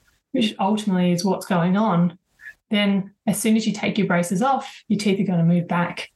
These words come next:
to where they were or out of place. I thought the analogy was quite sweet, because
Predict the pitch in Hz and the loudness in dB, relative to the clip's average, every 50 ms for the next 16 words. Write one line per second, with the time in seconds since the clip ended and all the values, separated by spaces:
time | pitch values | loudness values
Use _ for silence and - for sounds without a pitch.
0 | _ _ - 208 190 175 170 165 156 160 160 196 214 202 170 156 165 170 180 175 | _ _ -4 0 2 2 2 0 0 -2 0 0 0 0 0 -2 -2 -2 0 0
1 | 175 170 165 165 160 165 160 - - 180 165 156 151 - - - - - - _ | 0 0 0 0 0 -2 -2 0 0 0 0 0 0 0 0 0 -2 -4 -6 _
2 | _ _ _ _ _ _ _ _ _ _ _ 214 214 214 - 262 240 233 - - | _ _ _ _ _ _ _ _ _ _ _ -2 -2 -2 0 0 -2 -2 -2 -2
3 | - 214 214 196 202 196 196 196 196 180 - 196 185 175 180 180 - - - 180 | 0 0 2 2 2 2 2 2 0 0 0 0 2 0 0 -2 -2 -2 -2 0
4 | 175 214 - - - 202 180 165 180 180 - 214 214 - 196 185 180 175 170 - | 0 -2 -2 -2 0 0 0 0 -2 -2 -4 -4 -2 0 0 0 0 0 0 -4
5 | - - | -6 -8